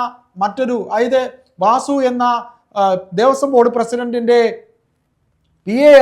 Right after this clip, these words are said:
ആയിരുന്നു സുധീഷ് കുമാർ. സുധീഷ് കുമാർ അറസ്റ്റിലാവുന്നതോടുകൂടി എൻ വാസുവിലേക്ക് എത്തുന്നു. അപ്പോൾ ദേവസ്വം ബോർഡ് അന്വേഷണത്തിൽ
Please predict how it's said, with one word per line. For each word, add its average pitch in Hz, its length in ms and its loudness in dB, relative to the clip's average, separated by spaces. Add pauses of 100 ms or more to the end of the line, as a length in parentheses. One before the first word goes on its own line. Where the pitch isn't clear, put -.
ആയിരുന്നു 233 280 0 (100)
സുധീഷ് 233 300 -8
കുമാർ. 220 220 -2 (480)
സുധീഷ് 294 340 -2
കുമാർ 233 260 2 (440)
അറസ്റ്റിലാവുന്നതോടുകൂടി 226 800 0 (420)
എൻ 214 80 -4 (180)
വാസുവിലേക്ക് 220 760 -2 (340)
എത്തുന്നു. 208 340 -6 (360)
അപ്പോൾ 226 180 2 (100)
ദേവസ്വം 294 500 0
ബോർഡ് 294 200 4
അന്വേഷണത്തിൽ 262 420 -8